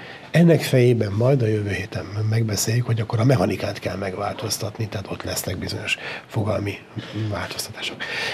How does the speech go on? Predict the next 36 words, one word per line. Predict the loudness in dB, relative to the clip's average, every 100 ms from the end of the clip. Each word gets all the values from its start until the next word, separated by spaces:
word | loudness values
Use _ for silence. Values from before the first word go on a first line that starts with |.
| 0
És | 0 0
ebből | 4 6 8 8
az | 8
ember | 6 6 4
már | 2 0
azt | 0 2
mondja, | 4 4
ha | 4 4
ez | 4
olyan | 2 0
jól | -2 -2
sikerült, | -2 0 4 4 4 0 -12 -8
akkor | -4
ez | 0
már | 2
nyilván | 2 2 0
hipotézis, | -2 -4 -4 -6 -4 -4 -4
ez | -4
már | -6 -6
nem | -6 -8 -12 -14 -12 -12 -14 0
tény, | 4 4 2 -8 -10
hogy | -2 -2 0
a | 2 4 2
kétszázharminchét | 2 6 6 6 2 4 4 6 4 4 4 6
év | 6 6
múlva | 4 2
felfedezendő | 2 2 2 2 2 2 2 2 2
új | 4 6
szuperkvark | 6 4 2 0 -2 -4 -4
fizikában | 0 2 2 2 -2 -2
is | -4 -2
érvényes | -2 -2 -4 -4 -6
lesz | -6 -8
a | -8 -8
relativitás | -8 -8 -8 -8 -6 -2
elve. | 2 2